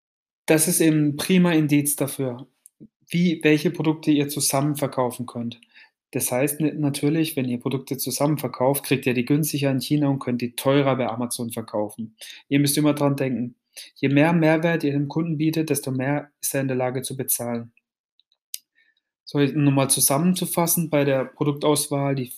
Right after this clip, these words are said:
vier wichtigsten Kriterien ist der Preis, der muss größer als zwanzig Euro sein, der Verkaufspreis in Amazon.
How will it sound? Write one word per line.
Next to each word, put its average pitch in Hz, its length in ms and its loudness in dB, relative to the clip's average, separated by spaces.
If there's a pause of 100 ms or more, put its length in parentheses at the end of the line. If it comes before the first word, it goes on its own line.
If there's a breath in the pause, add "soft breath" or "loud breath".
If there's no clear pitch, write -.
(360)
vier 180 340 4
wichtigsten 170 480 -2
Kriterien 147 460 0
ist - 320 -10
der 127 80 -2
Preis, 196 640 -2 (840)
der 131 140 2
muss - 540 -2 (720)
größer 151 340 2
als 147 140 0
zwanzig 139 360 0
Euro 156 240 2
sein, 190 300 0
der 180 80 2
Verkaufspreis 160 680 -2
in 160 100 -2
Amazon. 165 640 0